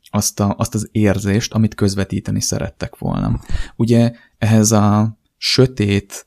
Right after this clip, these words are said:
dá-, vészjósló dungeon crawlinghoz, dungeonökben való kalandozáshoz nagyon is hozzátartozik a klaustrofóbia, bezártság, kényelmetlen nyomása,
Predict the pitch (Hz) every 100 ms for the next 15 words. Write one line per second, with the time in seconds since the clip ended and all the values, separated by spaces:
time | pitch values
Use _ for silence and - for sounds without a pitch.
0 | _ - 104 110 107 - - 107 - 107
1 | 113 120 113 107 101 - 107 104 107 101
2 | 104 101 101 104 107 101 104 - 104 -
3 | - _ _ 107 110 113 110 101 104 101
4 | 101 95 - 101 101 110 117 117 123 135
5 | 135 - - - 123 131 113 - 113 110
6 | 101 - 107 - 104 - 104 - 107 107
7 | - - 104 - 104 101 107 107 101 98
8 | 101 107 101 101 98 - - 104 110 113
9 | - _ - 117 107 101 98 101 - 113
10 | 104 107 98 104 104 - 110 127 147